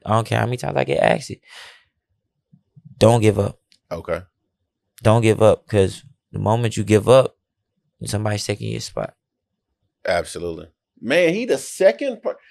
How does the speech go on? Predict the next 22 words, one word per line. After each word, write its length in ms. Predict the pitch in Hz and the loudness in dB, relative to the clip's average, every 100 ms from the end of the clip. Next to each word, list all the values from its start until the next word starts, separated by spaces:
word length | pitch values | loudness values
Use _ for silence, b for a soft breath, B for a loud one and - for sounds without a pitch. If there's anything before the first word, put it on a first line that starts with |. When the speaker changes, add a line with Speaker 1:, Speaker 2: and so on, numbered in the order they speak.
| b b - | b b -6
Speaker 2:
my 220 | 196 240 | 0 0
boy 220 | 226 220 | 2 2
J 240 | 185 240 240 | 4 2 2
B 240 | 208 294 | -2 -2
said 300 | 285 202 214 | 0 2 4
that 280 | 247 262 269 | 6 6 4
two 200 | - 453 508 | 4 8 10
weeks 240 | 523 - | 8 6
ago. 320 | 403 330 254 | 2 4 6
The 80 | 175 | 6
last 240 | 185 226 | 4 6
person 200 | 233 226 | 4 4
I 40 | 233 | 4
had 120 | 233 | 4
on 80 | 208 | 2
the 60 | 202 | 2
show, 260 | - 247 | 4 4
man. 180 | 180 190 | 4 0
It's, 320 | 147 180 - - b b b | 2 2 0 -12 b b b
that's 160 | - - | 2 6
absolutely 460 | 156 147 156 151 | 6 4 0 -2
phenomenal. 600 | 131 123 139 117 80 - | -2 0 2 0 -4 -10